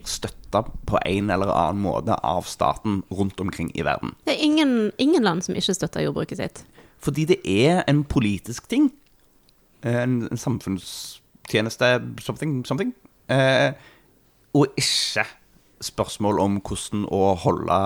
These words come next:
Speaker 1: en næring, eh, i live kunstig.
Speaker 2: Mm.
Speaker 1: Eh, mat trenger vi, og det er vanskelig å drive det bare ut ifra vanlige markedsmekanismer.
Speaker 2: Mm,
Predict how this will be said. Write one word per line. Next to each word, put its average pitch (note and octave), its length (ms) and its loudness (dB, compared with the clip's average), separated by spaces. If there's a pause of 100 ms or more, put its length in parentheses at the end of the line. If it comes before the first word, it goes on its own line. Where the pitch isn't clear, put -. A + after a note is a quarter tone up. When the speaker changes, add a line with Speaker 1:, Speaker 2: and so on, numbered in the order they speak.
(160)
Speaker 1:
en F#2 200 -4
næring, F2+ 600 -2 (380)
eh, F2+ 340 -4 (100)
i G#2 100 -2
live F2 600 -2
kunstig. - 440 -6 (360)
Speaker 2:
Mm. F#3+ 280 -4 (880)
Speaker 1:
Eh, B1+ 480 -4 (1000)
mat C#3 460 2
trenger - 340 -6
vi, A#2+ 100 0 (640)
og A2+ 320 2
det A2 100 4
er A#2 80 4
vanskelig F#2+ 400 -2 (200)
å G2+ 360 -2 (160)
drive D#2 440 -2
det E2 280 0 (1000)
bare F#2+ 520 2
ut D#2+ 180 -2
ifra F2 240 0
vanlige D#2+ 360 -6
markedsmekanismer. - 1200 -6 (460)
Speaker 2:
Mm, E4+ 140 4